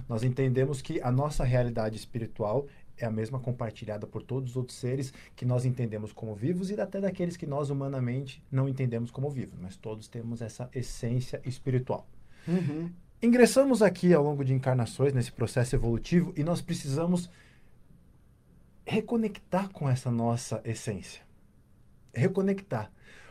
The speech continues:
Speaker 1: Mas essa essência, então, é quase que como quando nós entramos num processo encarnatório,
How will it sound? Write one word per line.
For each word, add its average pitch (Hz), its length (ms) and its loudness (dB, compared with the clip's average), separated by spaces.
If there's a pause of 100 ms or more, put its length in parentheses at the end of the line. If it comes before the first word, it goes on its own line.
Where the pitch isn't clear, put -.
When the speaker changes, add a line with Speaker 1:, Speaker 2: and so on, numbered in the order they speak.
(140)
Speaker 1:
Mas 156 280 0
essa 214 280 4
essência, 185 500 2
então, 175 420 4
é 131 80 2
quase 208 300 -2
que - 140 -12
como 240 400 2 (840)
quando 277 300 4
nós 180 280 4
entramos 156 400 -2
num 135 120 -2
processo 123 400 -4
encarnatório, 127 760 -2